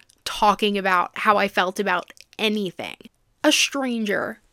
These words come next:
or not even necessarily a stranger, just someone who isn't super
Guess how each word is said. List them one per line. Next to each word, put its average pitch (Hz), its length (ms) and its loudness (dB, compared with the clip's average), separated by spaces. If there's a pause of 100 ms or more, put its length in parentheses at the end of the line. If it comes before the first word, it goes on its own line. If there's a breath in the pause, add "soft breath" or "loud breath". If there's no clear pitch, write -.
(120)
or 247 380 6
not 349 280 4
even 254 260 0
necessarily 196 480 0
a 196 60 -6
stranger, 190 360 -2
just 214 240 0
someone 269 400 2
who 220 300 -4
isn't 240 480 -4
super 208 840 0